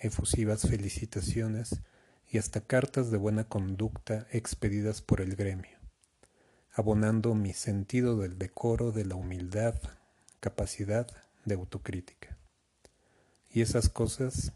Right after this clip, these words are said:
que a últimas fechas escasean. A tal práctica y atenida sus consecuencias,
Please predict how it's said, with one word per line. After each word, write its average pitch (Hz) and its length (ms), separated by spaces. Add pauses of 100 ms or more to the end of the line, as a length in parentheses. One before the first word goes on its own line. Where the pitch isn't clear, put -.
(100)
que 104 120
a 101 40
últimas 98 560
fechas - 420
escasean. 104 600 (2250)
A 120 120
tal 123 260
práctica 151 760
y 123 140
atenida 107 480
sus - 180
consecuencias, 120 1000